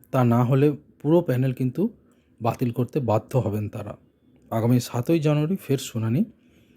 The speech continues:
অর্থাৎ ভাগ্য পরীক্ষা আগেই আমি বলেছি যে সাতই জানুয়ারি এবং আটই জানুয়ারি অবশ্যই আপনাদের, আহ, এই চ্যানেলের প্রতি নজর রাখবেন, ডিটেল তথ্য আমি আপনাদের জানিয়ে দেব। এরপরে শুনে নিন,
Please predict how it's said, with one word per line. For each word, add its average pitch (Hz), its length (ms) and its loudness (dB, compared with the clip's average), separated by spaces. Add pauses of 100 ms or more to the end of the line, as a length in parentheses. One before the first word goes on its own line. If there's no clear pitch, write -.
(420)
অর্থাৎ 117 300 -2
ভাগ্য 113 280 -2
পরীক্ষা 131 360 -2
আগেই 127 320 0
আমি 147 160 2
বলেছি 135 400 0
যে 143 120 -6
সাতই 120 300 -2
জানুয়ারি 117 420 -2 (680)
এবং 127 240 2
আটই 135 220 2
জানুয়ারি 135 360 2
অবশ্যই 139 360 0
আপনাদের, 113 380 -2 (720)
আহ, 101 200 -8
এই 98 140 -4
চ্যানেলের 123 340 4
প্রতি 123 220 -6
নজর 113 320 0
রাখবেন, 139 320 0 (600)
ডিটেল 156 460 2
তথ্য - 320 -10
আমি 113 140 -6
আপনাদের 107 380 -10
জানিয়ে 107 280 -6
দেব। 104 120 -10 (1300)
এরপরে 190 340 4
শুনে 185 280 4
নিন, 147 180 4